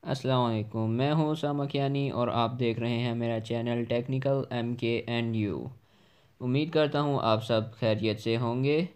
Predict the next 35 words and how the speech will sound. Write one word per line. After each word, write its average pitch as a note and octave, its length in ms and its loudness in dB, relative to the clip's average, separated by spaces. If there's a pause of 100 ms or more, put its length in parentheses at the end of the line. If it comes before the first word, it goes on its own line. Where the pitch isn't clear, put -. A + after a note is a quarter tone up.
(120)
जिस, D3 300 -2
और C#3 260 0
जिसने B2+ 400 2
अभी A2+ 260 0
तक A2+ 160 2
मेरा A#2 240 0
चैनल A#2 360 -2
सब्सक्राइब A#2+ 640 0
नहीं D3+ 200 -2
किया, C#3+ 260 2
वो C#3+ 140 4
मेरा C#3+ 260 2
चैनल B2 380 0
सब्सक्राइब A2+ 560 0
कर D3+ 240 2
दे D3+ 240 2
और C#3 240 0
साथ C3 340 2
बेल A2+ 200 4
आइकन A2 360 -2
को A#2 120 -2
भी C#3+ 120 0
प्रेस C#3 280 0
कर C#3+ 180 0
दे, C#3 120 0
ताकि C3+ 320 0
मेरी C3+ 260 0
हर B2 280 2
न्यू B2 340 0 (420)
वीडियोज़ A2+ 500 2
आप A2 200 2
तक A2 140 2
बआसानी A2+ 600 0
पहुंचती A2+ 500 0
रहें। F#2+ 360 -4